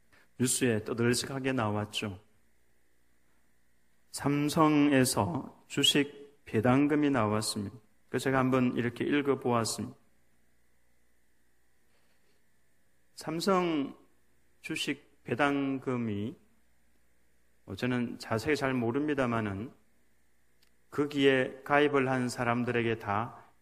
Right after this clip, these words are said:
이렇게 배당금을 주는데,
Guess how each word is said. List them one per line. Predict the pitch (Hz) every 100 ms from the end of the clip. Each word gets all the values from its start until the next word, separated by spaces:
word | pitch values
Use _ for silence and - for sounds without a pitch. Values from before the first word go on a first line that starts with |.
| -
이렇게 | 107
배당금을 | - 110 110 123 156 143 117 104 - - _ _
주는데, | - - 123 120 107 98 135